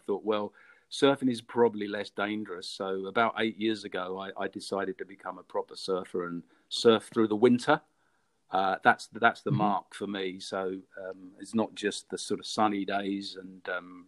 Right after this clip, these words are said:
Speaker 1: the, the warm days when it's, when it's kind of offshore and three to four foot. It's, it's the dark, damp days when it's raining. And trust me, wh-, here's the thing, right? Where I surf, down in Shoreham, basically the, um,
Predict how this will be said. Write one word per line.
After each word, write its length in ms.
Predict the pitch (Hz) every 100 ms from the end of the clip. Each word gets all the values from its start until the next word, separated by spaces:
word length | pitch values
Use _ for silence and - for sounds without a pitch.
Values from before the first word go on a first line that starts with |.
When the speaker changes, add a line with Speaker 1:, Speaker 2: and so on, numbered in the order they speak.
| _
Speaker 1:
the, 120 | 95 90
the 60 |
warm 320 | 95 98 98 95
days 380 | 92 92 95 -
when 100 | 98
it's, 160 | 90 - - - _ _ _
when 160 | 92
it's 200 | 85 -
kind 220 | - 95
of 220 | 90 90 -
offshore 600 | 101 - - 101 98 98
and 120 | 92
three 220 | - 98
to 100 | 90
four 260 | - 95 87
foot. 240 | - 98 78
It's, 240 | 95 -
it's 180 | 101 98
the 100 | -
dark, 320 | 92 101 92 - -
damp 300 | 101 101 -
days 400 | 95 98 98 95
when 100 | 98
it's 160 | 87 95
raining. 540 | 107 110 107 110 107 - - _ _
And 120 | -
trust 300 | - 117 -
me, 200 | 104 101
wh-, 200 | 98 -
here's 240 | 98 127 107
the 60 |
thing, 240 | 95 101 101
right? 220 | 107 110
Where 220 | 113 113
I 100 | 110
surf, 600 | 98 - 117 87 98 - _ _ _ _ _ _
down 180 | 107 107
in 140 | 98
Shoreham, 560 | 92 117 110 95 90 101 _ _ _ _ _ _ _ _ _ _
basically 720 | 110 113 - 110 - 104 104 101
the, 300 | 104 101 101
um, 420 | 98 98 98 95